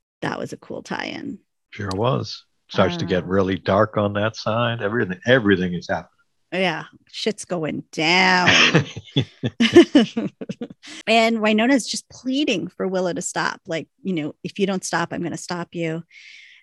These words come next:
Speaker 1: Willa talks about the irony that, you know, this would all go down here. This is where their mom used to take them when she couldn't take any more of Dad's fists.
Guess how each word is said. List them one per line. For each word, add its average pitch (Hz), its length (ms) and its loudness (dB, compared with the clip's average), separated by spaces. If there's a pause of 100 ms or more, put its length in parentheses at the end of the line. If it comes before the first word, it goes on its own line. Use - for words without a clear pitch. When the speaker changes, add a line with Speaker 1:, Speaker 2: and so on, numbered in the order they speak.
Speaker 1:
Willa 185 260 0
talks 196 340 -6
about 190 220 -8
the - 160 -4
irony 185 760 -2
that, 175 340 -4
you 196 100 -4
know, 175 100 -2
this 170 260 -8
would 175 100 -4
all 170 160 -2
go 160 160 -4
down 160 280 -4
here. 196 540 -2 (480)
This 180 200 -8
is 190 140 -8
where 185 200 -4
their 180 120 -4
mom 180 380 0
used - 300 -4
to 170 80 -8
take - 320 -12
them 165 380 -6
when 185 120 -4
she - 200 -8
couldn't 202 320 -4
take 196 300 -6
any 190 220 -2
more 180 220 -2
of - 260 -10
Dad's 160 440 -6 (120)
fists. - 760 -12